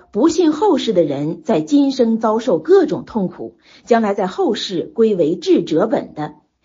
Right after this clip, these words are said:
以其弃正道换取迷雾，而致失掉天园中永久的幸福。注释第一千二百二十八，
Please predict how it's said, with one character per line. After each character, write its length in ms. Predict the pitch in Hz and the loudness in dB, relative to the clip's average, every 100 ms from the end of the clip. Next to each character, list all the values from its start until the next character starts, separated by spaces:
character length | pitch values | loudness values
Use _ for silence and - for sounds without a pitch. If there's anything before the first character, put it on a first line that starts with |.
| _ - | _ -16
以 160 | 208 208 | -8 -8
其 300 | 190 214 226 | -6 -6 -6
弃 280 | - 285 202 | -2 -2 2
正 300 | 415 381 190 | 2 2 2
道 260 | 220 160 | 0 0
换 300 | - 311 233 | -2 0 0
取 220 | 156 - 135 | -2 -8 -8
迷 360 | 160 160 185 | -4 -2 0
雾， 340 | 285 330 - - - | 2 0 -2 -10 -12
而 160 | - 208 | 0 0
致 160 | 247 180 | 2 0
失 240 | - 285 | 0 -2
掉 240 | 269 190 | 0 0
天 320 | 147 - 330 294 | -2 0 2 4
园 200 | 185 190 | 2 2
中 260 | 214 220 | 0 -2
永 400 | - 208 254 330 | 0 4 6 4
久 240 | 339 170 - | 2 -2 -4
的 100 | 139 | -8
幸 360 | - 226 185 | -8 -4 -2
福。 420 | 156 139 139 139 - _ _ _ _ _ _ _ _ _ _ _ _ _ _ _ _ _ _ _ _ _ - | -4 -10 -12 -14 -16 _ _ _ _ _ _ _ _ _ _ _ _ _ _ _ _ _ _ _ _ _ -2
注 180 | 247 | 0
释 240 | 220 240 190 | 0 0 0
第 120 | 208 | -2
一 200 | - 240 | -2 -2
千 180 | - 233 | 0 -2
二 100 | 247 | -2
百 120 | 175 | -4
二 180 | - 185 | -4 -6
十 140 | - | -6
八， 420 | 175 185 180 196 | -4 -4 -4 -10